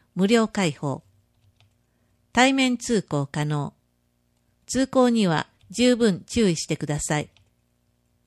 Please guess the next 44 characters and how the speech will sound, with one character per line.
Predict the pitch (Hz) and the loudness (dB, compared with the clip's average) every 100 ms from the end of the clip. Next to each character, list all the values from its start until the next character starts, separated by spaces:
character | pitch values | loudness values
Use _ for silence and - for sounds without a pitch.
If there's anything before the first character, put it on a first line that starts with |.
| _ _ _ _ _ _ _ _ - | _ _ _ _ _ _ _ _ -6
近 | 254 262 | -2 0
鉄 | 262 247 - 226 202 | 0 0 0 0 2
奈 | 208 233 247 | 2 4 4
良 | 180 | 2
駅 | - | -2
か | - 156 | -4 -2
ら | 151 156 _ _ _ - | 0 -2 _ _ _ 2
東 | 262 185 | 4 4
大 | 165 147 | 2 -2
寺、 | 139 143 - _ _ _ | -4 -10 -10 _ _ _
春 | 208 - 254 | -4 -2 2
日 | 254 | 2
大 | 247 240 | 2 0
社 | 240 220 | 0 -2
方 | 240 226 | 0 0
面 | 175 160 151 | 0 -2 -4
に | 156 | -6
向 | 156 | -4
か | 185 170 | -2 -2
う | |
人 | 160 - 165 | -2 -2 -2
は、 | 143 156 - _ _ _ - | 0 -4 -10 _ _ _ 0
県 | 247 254 | 0 2
庁 | 240 233 226 208 | -2 0 0 0
東 | 220 220 220 - 208 190 - | -2 0 0 -2 -4 -4 -2
交 | 220 208 | -2 0
差 | 202 | -4
点 | - 165 151 | -2 -2 -2
の | 151 - _ _ | -4 -6 _ _
地 | - 214 | -8 -4
下 | 247 240 | -2 -4
通 | - 254 185 | -2 0 2
路 | 156 | 0
を | 143 - _ _ - | -2 -4 _ _ -12
北 | 208 233 233 | -2 0 2
側 | 220 214 | 2 2
に | 196 190 | 0 -2
渡 | - 175 156 | -2 -2 -2
っ | - | -4
て | 156 | -8
く | 160 | -6
だ | 151 | -6
さ | - 143 | -6 -8
い。 | 139 | -8